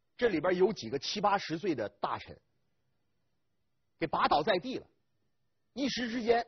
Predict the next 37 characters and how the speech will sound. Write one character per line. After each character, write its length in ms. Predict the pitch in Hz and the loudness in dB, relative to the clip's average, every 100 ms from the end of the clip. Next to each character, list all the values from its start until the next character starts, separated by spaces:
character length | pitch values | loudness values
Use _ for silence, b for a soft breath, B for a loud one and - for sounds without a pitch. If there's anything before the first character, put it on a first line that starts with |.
| _ | _
四 180 | - 247 | -4 0
仰 160 | 160 | 2
八 120 | 175 214 | 0 -2
叉 140 | 214 | -2
还 100 | 196 | -2
爬 180 | - 180 | -2 -4
不 60 | 208 | -4
起 140 | 113 | -8
来。 220 | 90 160 - _ _ _ _ _ _ _ _ _ _ _ _ _ _ _ _ | -8 -8 -10 _ _ _ _ _ _ _ _ _ _ _ _ _ _ _ _
我 100 | - | -6
唐 240 | 196 233 262 | 0 2 2
中 180 | 262 269 | 2 2
宗 140 | 254 | 2
在 100 | 220 | 2
城-， 220 | - 170 180 | 0 -8 -8
在 160 | 185 226 | -2 0
这 120 | 202 | 0
个 100 | 196 | 0
楼 300 | 185 185 233 | 0 0 0
上 180 | 240 196 | 0 -4
看 200 | - 190 | -4 -4
的 60 | |
还 140 | - 226 | -4 -4
非 160 | 262 | -4
常 140 | 226 226 | 0 2
的 60 | |
高 200 | 196 233 | 6 6
兴 180 | 254 180 - | 4 0 0
，“哦， 200 | 208 185 | 2 4
好， 200 | - 165 | 4 4
好， 120 | 135 | 2
好， 140 | 127 127 | -2 -4
好。” 120 | - - - - - _ _ _ _ _ _ _ _ _ _ _ _ _ _ _ _ _ _ | -6 -10 -10 -12 -16 _ _ _ _ _ _ _ _ _ _ _ _ _ _ _ _ _ _
二 140 | - 147 | -2 -2
傻 220 | - - | -4 -14
子 80 | |
吗？ 100 | 98 | -16